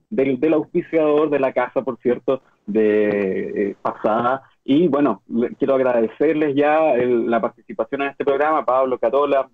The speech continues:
Lu, Andrea, y brevemente poder cerrar este tema con, con justamente lo que me hacía mención Andrea y con,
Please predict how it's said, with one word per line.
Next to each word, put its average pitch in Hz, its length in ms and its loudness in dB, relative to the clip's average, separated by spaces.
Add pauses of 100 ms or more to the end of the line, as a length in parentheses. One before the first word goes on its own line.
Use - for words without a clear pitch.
(160)
Lu, 135 320 0
Andrea, 139 480 0 (200)
y 139 200 4
brevemente 151 920 0
poder 131 540 -2 (100)
cerrar 139 320 0
este 143 220 -6
tema 147 280 0
con, 135 300 0
con 131 240 -2
justamente 135 400 -4
lo 127 140 0
que 127 100 -2
me 123 100 -2
hacía 113 240 -2
mención 131 560 -2
Andrea 127 460 0
y 127 140 0
con, 123 400 -6